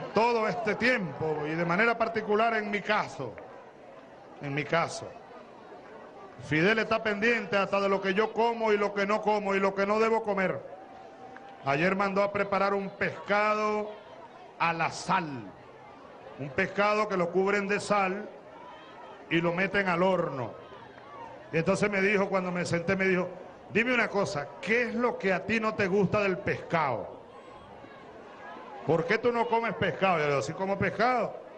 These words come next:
pero no tanto como tú". Entonces le dije, "A mí lo que me gusta más es el pescado de río". Entonces me dice, "Bueno, pero es que se sabe a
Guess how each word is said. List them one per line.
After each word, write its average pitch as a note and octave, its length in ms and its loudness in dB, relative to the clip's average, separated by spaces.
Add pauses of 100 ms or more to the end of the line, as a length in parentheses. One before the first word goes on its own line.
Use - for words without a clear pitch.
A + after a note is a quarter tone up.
(1040)
pero D3+ 200 2
no F3+ 160 0
tanto G#3+ 320 0
como E3+ 240 -2
tú". G#3+ 280 0 (1700)
Entonces F3 460 0
le F3+ 80 4
dije, G3 340 2
"A E3 140 0
mí G3+ 100 2
lo B3 140 2
que A#3 80 0
me G#3 100 2
gusta A3+ 240 0
más A3 160 2
es A3+ 60 2
el A3+ 80 -6
pescado A3 560 0
de G3+ 160 2
río". F#3 560 2 (680)
Entonces G3 320 2
me G3+ 80 2
dice, G3 380 0 (320)
"Bueno, G#3 240 2
pero F#3 140 2
es F#3+ 60 -2
que G3+ 120 0
se G#3+ 160 0
sabe A3 340 2
a F#3+ 340 0